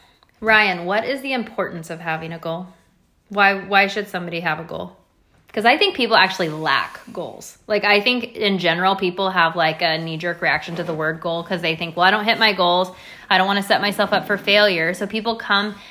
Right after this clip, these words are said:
at even the word with, like, a, "Ugh, I don't want that. I'm not doing that. I'm not setting a goal."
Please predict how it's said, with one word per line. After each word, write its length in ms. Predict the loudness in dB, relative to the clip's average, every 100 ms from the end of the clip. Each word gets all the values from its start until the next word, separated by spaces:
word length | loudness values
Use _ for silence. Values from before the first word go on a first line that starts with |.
| -20 -4
at 240 | 2 2 2
even 500 | 0 0 -4 -8 -6
the 100 | -4
word 680 | -4 -4 4 6 6 4 0
with, 200 | -2 0
like, 280 | 0 0 -2
a, 220 | -4 -6 -2
"Ugh, 440 | 2 2 2 -2
I 100 | -4
don't 140 | -2 0
want 200 | -2 0
that. 460 | 0 0 -2 -4 -10 _ _ _ _ _
I'm 100 | -2
not 160 | 0 0
doing 240 | 0 -2
that. 280 | -4 -6 -6
I'm 60 | -6
not 160 | -8 -6
setting 200 | -10 -8
a 40 |
goal." 300 | -8 -8